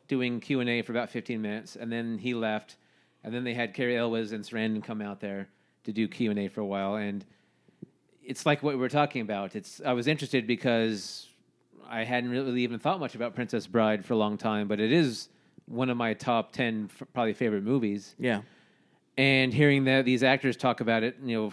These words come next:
Speaker 1: so far after the fact was just super interesting. Although, uh, conversation strayed, obviously, because, uh, like, for example, Wallace Shawn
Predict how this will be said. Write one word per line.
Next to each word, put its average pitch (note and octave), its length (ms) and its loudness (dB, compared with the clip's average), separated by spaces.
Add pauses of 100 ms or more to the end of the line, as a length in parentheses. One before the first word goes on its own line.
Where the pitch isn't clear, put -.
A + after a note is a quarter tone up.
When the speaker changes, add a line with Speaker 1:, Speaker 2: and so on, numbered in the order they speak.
Speaker 1:
so - 380 0
far A#2+ 420 4
after A#2 380 0
the G#2 100 -4
fact B2+ 380 0
was A2+ 260 -6
just - 180 -6
super A2 200 -2
interesting. G#2 640 -4 (600)
Although, A#2+ 460 2 (800)
uh, A#2+ 220 2
conversation C3+ 520 0
strayed, D3 520 4
obviously, A#2 600 2
because, A2 760 0
uh, A2 220 0
like, G#2 180 -2
for B2+ 80 -4
example, A2+ 400 -2
Wallace A2+ 260 2
Shawn C3+ 500 2